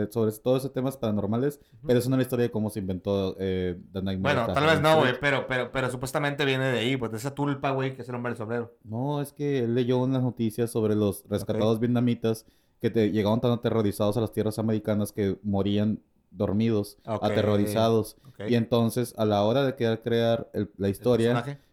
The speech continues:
Speaker 1: Él recordó que alguna vez de niño soñó con,
Speaker 2: El hombre del
Speaker 1: eh,
Speaker 2: sombrero.
Speaker 1: el hombre del sombrero
Speaker 2: Mm.
Speaker 1: y lo vio con esta ropa y el, y el nombre lo sacó de un compañero
Speaker 2: Eh,
Speaker 1: suyo de la escuela que se llamaba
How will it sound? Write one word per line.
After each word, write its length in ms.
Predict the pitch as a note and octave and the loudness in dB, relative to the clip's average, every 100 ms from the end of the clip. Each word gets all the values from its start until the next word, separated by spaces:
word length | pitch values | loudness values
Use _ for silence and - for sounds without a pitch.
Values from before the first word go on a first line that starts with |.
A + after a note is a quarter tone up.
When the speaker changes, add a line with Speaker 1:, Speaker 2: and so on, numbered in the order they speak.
| - | -4
Speaker 1:
Él 160 | G#2+ | 0
recordó 460 | G#2 A#2 A#2+ G#2+ A2 | 2 2 2 2 2
que 180 | A#2 F#2+ | 2 2
alguna 380 | G2 G2 G2+ D3 | 2 2 2 2
vez 220 | C#3+ C#3 | 4 4
de 80 | C3 | 2
niño 220 | C3 A2+ A#2 | 2 2 0
soñó 320 | G#2 F#2+ F#2+ | -2 -2 0
con, 240 | G#2+ G2+ - | 0 -2 -4
Speaker 2:
El 120 | A#2 | -2
hombre 80 | G#2 | 0
del 100 | G#2+ | 2
Speaker 1:
eh, 40 | |
Speaker 2:
sombrero. 260 | A2+ A2+ A2+ | 0 0 2
Speaker 1:
el 60 | G#2+ | 2
hombre 240 | G2+ G#2 | 2 2
del 100 | G2+ | 0
sombrero 540 | G#2 G2 A2 C3 C#3+ G#2+ | 0 0 2 2 0 -4
Speaker 2:
Mm. 200 | G2+ G2 | -12 -4
Speaker 1:
y 60 | A#2+ | 0
lo 140 | A2+ | 2
vio 120 | G2+ G2 | 2 2
con 100 | G2+ | 0
esta 160 | - | -2
ropa 340 | G#2 C3+ - A#2 | 0 0 0 -2
y 80 | A2 | -2
el, 140 | G#2 | -4
y 80 | A2 | -4
el 80 | G2 | -2
nombre 240 | G#2 G#2 | -2 0
lo 80 | A2 | 0
sacó 300 | G#2 A2 G#2 | -2 -4 -2
de 80 | G2+ | -2
un 80 | G2+ | 0
compañero 460 | A2 G#2+ G2+ G2+ | -2 -2 -2 0
Speaker 2:
Eh, 40 | G2+ | -2
Speaker 1:
suyo 140 | A2 | 0
de 60 | G#2+ | 0
la 60 | |
escuela 340 | G2+ G#2+ G2 G2 | 0 -2 -2 -2
que 60 | |
se 140 | G2 G2+ | -6 -4
llamaba 480 | F#2 F2 F2+ F2+ | -2 -2 -2 -2